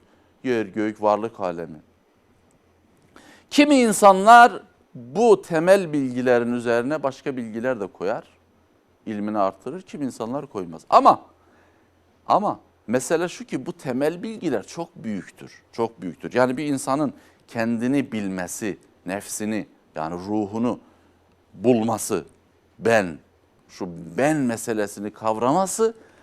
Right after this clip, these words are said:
zaten çok çok büyük bir meseledir. Yani bunun üzerine mesela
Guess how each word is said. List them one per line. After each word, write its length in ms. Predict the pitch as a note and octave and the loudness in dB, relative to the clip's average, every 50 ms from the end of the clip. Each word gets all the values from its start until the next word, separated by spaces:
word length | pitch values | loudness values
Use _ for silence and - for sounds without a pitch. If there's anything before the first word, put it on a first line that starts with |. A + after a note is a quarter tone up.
| _ _ _ | _ _ _
zaten 440 | - - A#2 C3 C#3+ - - - | -4 -2 -2 -2 -2 -4 -8 -8
çok 360 | C3 - - F#3+ D#3 D3+ - - | -8 -8 -6 -6 -6 -6 -8 -6
çok 280 | - F#3 E3 D3 B2 | -6 -6 -6 -6 -6
büyük 280 | B2+ D3+ G#3 A#3 A#3+ - | -4 -4 -2 -2 -2 -4
bir 100 | D#4+ C#4+ | -2 0
meseledir. 580 | C#4+ F#3+ D#3+ E3+ D#3 D3 C#3+ B2+ A#2+ B2 G#2+ | 0 0 0 0 2 4 4 4 2 0 0
Yani 320 | G2 C#3 D3+ E3+ F3+ D#3+ - - - - - _ - | 2 2 2 2 0 -2 -8 -10 -16 -20 -20 _ -8
bunun 240 | C#3+ E3+ G3+ A3 G#3 | -6 -4 -4 -2 -4
üzerine 460 | G3 F#3 F3 G3 G3 G3 F#3+ G#3+ G3+ F#3+ | -2 0 2 4 4 4 2 0 -2 -2
mesela 460 | F3+ E3 - F#3+ F#3 G3 F#3+ E3+ | -2 -4 -4 -2 2 4 4 2